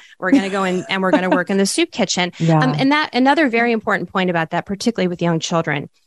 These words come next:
Speaker 1: is to create traditions. And we know
Speaker 2: Mm-hmm.
Speaker 1: this about all sorts of family traditions, but I'm a huge proponent of creating family service traditions.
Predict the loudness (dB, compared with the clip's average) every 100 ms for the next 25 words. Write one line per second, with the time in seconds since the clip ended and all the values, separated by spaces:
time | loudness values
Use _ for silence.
0 | _ -4 -2 -2 -8 -8 -4 -4 -4 -4
1 | 0 0 0 -2 -8 -6 -6 -8 -10 -10
2 | -14 -18 _ -2 2 4 4 4 2 -2
3 | -8 -8 -6 -2 -2 0 -2 0 -4 -4
4 | -8 -6 -4 -2 -4 -6 -6 -6 -8 -12
5 | -18 -12 -8 -4 -2 -2 -4 -6 -8 -8
6 | -8 -8 -4 -2 -4 -6 -10 -8 -6 -4
7 | -6 -8 -8 -8 -8 -10 -6 -4 -4 -6
8 | -8 -8 -8 -8 -10 -10